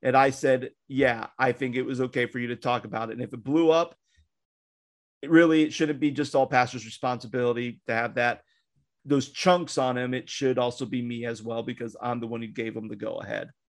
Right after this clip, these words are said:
and said, "Yeah, that's fine. Go ahead and do that." So, yep. So,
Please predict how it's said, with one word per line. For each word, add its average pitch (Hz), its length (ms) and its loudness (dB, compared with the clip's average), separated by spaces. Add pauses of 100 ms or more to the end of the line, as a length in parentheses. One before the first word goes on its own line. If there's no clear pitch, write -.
(220)
and 127 120 -6
said, 117 260 -2
"Yeah, 120 140 -2
that's 110 280 -8
fine. 107 380 -10
Go 107 160 -6
ahead 110 140 -8
and 107 100 -14
do 101 140 -10
that." 90 260 -10
So, - 320 -4 (880)
yep. 165 240 2
So, 196 380 4